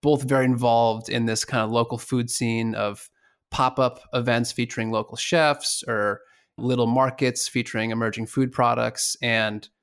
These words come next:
it, it was just something that was so fun to us. And that's kind of how we got to know each other, that we've held on to that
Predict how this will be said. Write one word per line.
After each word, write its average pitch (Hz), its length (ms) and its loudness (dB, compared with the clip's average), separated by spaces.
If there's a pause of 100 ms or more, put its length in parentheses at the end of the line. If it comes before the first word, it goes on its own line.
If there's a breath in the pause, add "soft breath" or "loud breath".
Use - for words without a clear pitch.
(200)
it, 160 140 0
it 165 40 2
was 151 100 6
just 143 140 2
something 139 180 4
that 127 60 4
was 117 160 2
so 127 160 4
fun 123 260 0
to 160 140 0
us. 175 180 2
And 123 80 0
that's 120 160 0
kind 123 180 2
of 110 180 -4
how 123 200 0
we 127 60 2
got - 220 -4
to 120 80 -2
know 113 200 2
each 131 140 -4
other, 160 340 2 (280)
that 113 340 0 (100)
we've 131 180 -2
held 139 280 4
on 123 280 4
to 151 120 2
that 151 320 2